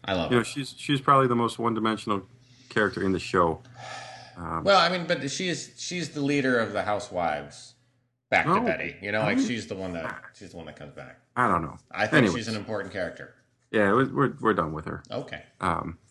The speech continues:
Speaker 2: you know, so we go back to the office, and the elevator is out, as we have established, because of the bribe.
Speaker 1: Yes, indeed.
Speaker 2: And so they start the twenty-three floor trek. Uh, Roger fades. He actually pretends to lose his tie clip at floor twenty.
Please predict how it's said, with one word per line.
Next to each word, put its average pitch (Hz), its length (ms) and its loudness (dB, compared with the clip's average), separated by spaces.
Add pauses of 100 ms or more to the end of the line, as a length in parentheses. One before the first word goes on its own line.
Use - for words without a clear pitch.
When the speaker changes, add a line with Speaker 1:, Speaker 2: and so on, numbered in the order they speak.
(260)
Speaker 2:
you 147 60 8
know, 123 100 8
so 139 120 4
we 135 80 6
go 135 100 4
back 127 160 6
to 131 60 -4
the 120 100 6
office, 117 360 4
and 107 120 2
the 110 80 0
elevator 107 420 2
is 104 180 2
out, 107 300 2
as 92 200 -2
we 95 180 0
have 92 260 0 (140)
established, 95 400 -2
because 92 220 -2
of 87 40 -2
the 85 60 0
bribe. 87 380 0 (220)
Speaker 1:
Yes, 71 260 -12
indeed. 80 420 -8 (400)
Speaker 2:
And 98 160 2
so 98 140 4
they 98 200 6
start 107 380 2
the 95 140 -4
twenty-three 107 560 -2
floor 107 360 4
trek. - 560 -2 (680)
Uh, 90 160 -2
Roger 98 360 4
fades. 120 760 -2 (300)
He 101 80 2
actually 95 200 0
pretends 107 440 2
to - 80 0
lose 107 160 2
his 95 120 -2
tie 104 240 -2
clip 131 380 0
at - 160 -4
floor 95 300 2
twenty. 117 440 0